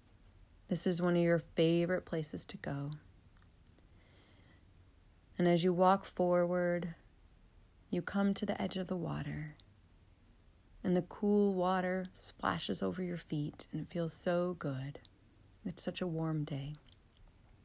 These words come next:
And you step into the water until you're about up to your shins in the water.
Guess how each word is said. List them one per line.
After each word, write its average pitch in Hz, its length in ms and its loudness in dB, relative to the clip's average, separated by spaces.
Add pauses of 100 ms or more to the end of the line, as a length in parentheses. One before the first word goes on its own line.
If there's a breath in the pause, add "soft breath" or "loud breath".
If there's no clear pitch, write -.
(580 loud breath)
And 196 140 6
you 208 80 6
step 214 420 2
into 220 300 2
the 214 100 2
water 180 540 0
until 170 340 -2
you're 170 220 0
about 160 420 -2 (1000)
up - 240 0
to 175 460 2
your 165 200 2
shins 147 800 0
in 165 80 2
the 175 100 2
water. 143 500 -2